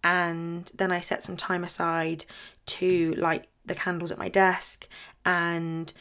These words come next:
pick some crystals that I feel are calling to me, or f-, I don't think I'm woo-woo for saying that, but, or that I feel particularly relevant for this period. Um,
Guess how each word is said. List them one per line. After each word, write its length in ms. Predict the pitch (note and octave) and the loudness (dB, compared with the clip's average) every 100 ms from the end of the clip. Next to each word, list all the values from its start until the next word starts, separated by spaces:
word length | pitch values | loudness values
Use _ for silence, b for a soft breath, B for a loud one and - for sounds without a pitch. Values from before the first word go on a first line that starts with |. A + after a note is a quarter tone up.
| B B B B - | B B B B 0
pick 200 | A#3+ - | 0 2
some 160 | G3+ | -2
crystals 460 | G3 G#3 - F#3 F3 | -2 -2 0 0 0
that 100 | - | -2
I 80 | E3+ | -2
feel 680 | - F3+ F3 D#3+ D#3+ E3 - _ _ - | 2 2 2 0 -2 -6 -10 _ _ 0
are 680 | F3+ F3 E3+ E3 E3 E3 - _ _ _ _ _ - | 2 2 0 -2 -4 -8 -12 _ _ _ _ _ -2
calling 340 | C4+ C4+ B3 | 2 2 2
to 100 | - | 0
me, 280 | A#3+ A#3 A3+ | 2 2 2
or 180 | - E3+ | -2 -4
f-, 180 | - F3 | -6 -14
I 40 | E3+ B - | -16 B -4
don't 260 | G#3+ A3 | -2 -2
think 220 | - F#3 | -4 -2
I'm 140 | F#3 F3 | -2 0
woo-woo 280 | F3 D#3+ E3 | 0 0 -2
for 120 | - | -4
saying 260 | E3+ E3+ | -4 -4
that, 200 | E3+ F3 - | -4 -6 -4
but, 340 | - - B B B | -6 -6 B B B
or 120 | G3 | 4
that 140 | G3 F#3 | 4 2
I 80 | |
feel 280 | - G3 F#3 | 2 6 6
particularly 560 | F3+ - - - F3+ F3 | 6 2 2 -4 -2 2
relevant 600 | F#3 F3+ F3+ E3+ E3 - | 4 4 0 -2 -4 -10
for 340 | - F#3 F3+ | -6 -4 -2
this 240 | F3 D#3+ - | -4 -6 -6
period. 540 | - G3+ A#3 C#4+ - B B B B | -2 0 0 -2 -6 B B B B
Um, 520 | E3+ F3+ F3+ F3 E3+ | 2 2 2 -4 -8